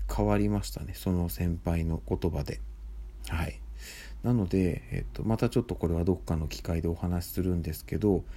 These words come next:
えーっと、次の学年、二年生に上がってからの私の合唱部の、えーっと、まあ、あり方というか、合唱部での振る舞いが大きく変わりました。はい。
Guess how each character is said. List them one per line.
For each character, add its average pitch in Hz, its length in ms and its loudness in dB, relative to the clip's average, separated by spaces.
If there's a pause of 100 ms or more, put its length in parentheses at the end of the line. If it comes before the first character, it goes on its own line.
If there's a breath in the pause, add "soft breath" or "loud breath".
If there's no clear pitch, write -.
(360 loud breath)
え 82 440 0
ー - 0 -
っ - 20 -18 (100)
と、 82 520 -4 (300)
次 92 160 2
の 85 80 4
学 78 240 -2
年、 80 180 -2
二 98 140 4
年 120 200 6
生 95 180 4
に 85 140 2
上 80 120 0
が 90 120 4
っ 90 40 0
て - 220 0
か - 180 -2
ら 85 140 0
の 107 320 4
私 - 380 -2
の 90 100 2
合 87 180 0
唱 92 480 2
部 87 140 -2
の、 90 280 2 (720 loud breath)
え - 380 -10
ー - 20 -10
っ - 20 -12 (160)
と、 - 320 -12 (160)
ま 82 120 -2 (240 soft breath)
あ、 - 80 -2
あ 90 40 0
り 95 140 2
方 107 300 4
と 80 100 -4
い 78 120 0
う 80 80 -4
か、 - 240 -8 (440)
合 87 120 -2
唱 - 300 2
部 95 100 0
で 78 100 -4
の 76 60 -2
振 92 200 0
る 98 100 6
舞 92 240 4
い 95 40 2
が 90 240 4 (380 soft breath)
大 104 240 8
き - 160 -8
く 95 200 -2 (120)
変 90 100 2
わ 87 100 4
り 85 100 2
ま 82 120 -2
し - 80 -8
た。 - 140 -10 (480)
は - 160 -4
い。 - 100 -10